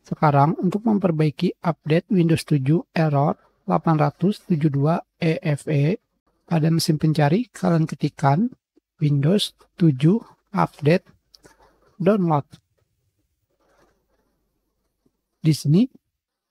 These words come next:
kalian pergi ke website Microsoft untuk mendownload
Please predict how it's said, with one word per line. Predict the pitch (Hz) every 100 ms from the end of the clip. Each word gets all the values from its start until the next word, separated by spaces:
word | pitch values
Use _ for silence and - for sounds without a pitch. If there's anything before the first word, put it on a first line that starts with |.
| -
kalian | - 175 170 160
pergi | 160 143 151 240 - 185
ke | - 165
website | 160 - - 180 - -
Microsoft | 190 202 170 151 135 - _ _ _ -
untuk | 156 196 196
mendownload | 170 147 131 147